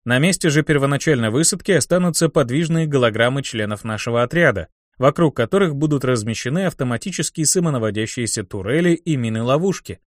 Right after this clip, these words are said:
должные удивить самых проворных охотников, первыми прибывших на указанную организаторами шоу точку высадки нашего отряда. Герт Теупан резко замолчал и посмотрел на меня,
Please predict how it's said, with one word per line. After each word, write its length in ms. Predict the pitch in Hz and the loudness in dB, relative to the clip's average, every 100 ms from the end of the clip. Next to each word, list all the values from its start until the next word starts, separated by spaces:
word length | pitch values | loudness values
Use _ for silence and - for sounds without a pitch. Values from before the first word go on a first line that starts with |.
| _ - | _ 2
должные 440 | 151 156 120 123 | 6 6 4 0
удивить 440 | 123 120 151 190 - | 2 2 2 2 2
самых 380 | 175 175 143 | 2 2 0
проворных 520 | - 123 139 131 120 131 | 0 2 2 0 0 -2
охотников, 640 | 127 180 - 95 87 - _ _ | 0 0 -2 -8 -10 -14 _ _
первыми 420 | 151 143 117 104 | 2 4 4 -2
прибывших 600 | 95 127 156 190 - 139 | -2 0 0 0 -2 -2
на 140 | 131 127 | -2 0
указанную 520 | 143 123 107 104 98 | 2 2 0 -2 -2
организаторами 800 | 95 104 110 120 113 101 95 92 | -2 -4 -2 0 0 -2 -6 -6
шоу 400 | - 160 170 143 | -2 0 2 0
точку 400 | 143 156 - 113 | 0 -2 -2 -6
высадки 460 | 110 131 113 - | -4 -6 -6 -8
нашего 420 | 95 95 - 107 104 | -8 -6 -6 -4 -2
отряда. 420 | 151 139 90 - _ _ _ _ | 0 0 -2 -8 _ _ _ _
Герт 400 | 110 139 190 - - | -2 2 2 -2 2
Теупан 540 | 156 139 - 202 139 | 4 6 4 4 4
резко 380 | 131 165 - 147 | 2 0 0 0
замолчал 560 | 131 139 135 - 180 135 | 0 0 -2 0 0 2
и 40 | |
посмотрел 520 | 113 - 123 135 139 | -2 -4 -4 -2 -2
на 80 | 127 | 0
меня, 340 | 143 160 95 | -2 -2 -4